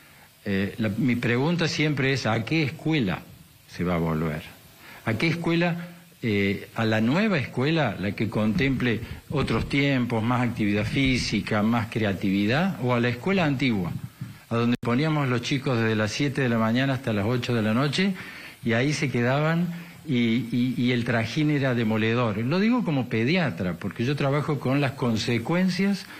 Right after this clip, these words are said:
de esas jornadas extendidas. Tal vez la ide-, idealización tiene que contrastar con esta oportunidad de fundar o-, otra escuela, tal vez.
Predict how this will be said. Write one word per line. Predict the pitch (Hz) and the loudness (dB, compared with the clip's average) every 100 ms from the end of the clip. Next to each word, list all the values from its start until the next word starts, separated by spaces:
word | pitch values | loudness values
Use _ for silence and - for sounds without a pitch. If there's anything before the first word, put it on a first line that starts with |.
| - | -6
de | 131 | -2
esas | 120 127 | 0 0
jornadas | 127 113 127 131 113 | 0 2 2 2 2
extendidas. | 110 - 107 104 98 85 85 - - - - - - | 0 0 0 2 2 0 -2 -6 -18 -20 -20 -16 -4
Tal | 113 | 0
vez | 127 143 | 2 2
la | 139 | 2
ide-, | 123 127 139 | 2 0 0
idealización | 135 127 127 117 113 110 104 143 143 | -2 0 2 0 0 0 0 0 0
tiene | 139 131 123 | 2 2 0
que | 120 107 | 0 -2
contrastar | 113 107 107 107 104 131 143 170 - - - - | 0 0 0 0 0 0 0 -2 -8 -16 -18 -10
con | 127 135 170 170 - - - | -2 0 0 -2 -6 -8 -8
esta | 131 123 - | -2 0 0
oportunidad | 120 120 110 117 117 127 143 147 - - | 0 0 0 2 2 2 2 0 -6 -14
de | - 104 101 | -4 0 0
fundar | - 117 117 131 | 0 0 2 2
o-, | 131 135 | 2 0
otra | 143 139 | 0 0
escuela, | 113 - 185 123 | -2 0 0 0
tal | 90 87 | 0 0
vez. | 82 - | 0 -2